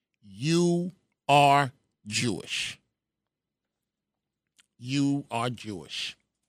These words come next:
You've got to put these people in check. I side with Israel.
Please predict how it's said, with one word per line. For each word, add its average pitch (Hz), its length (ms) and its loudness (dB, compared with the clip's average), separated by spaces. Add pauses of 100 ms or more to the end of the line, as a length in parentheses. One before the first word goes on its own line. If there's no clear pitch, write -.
(1040)
You've 123 200 -16
got 160 280 2
to 165 100 -6
put 151 240 -6
these 156 180 -10
people 151 600 -8
in 139 200 -4
check. - 520 -6 (1400)
I 165 120 4
side 165 400 4
with 151 160 -4
Israel. 123 680 -6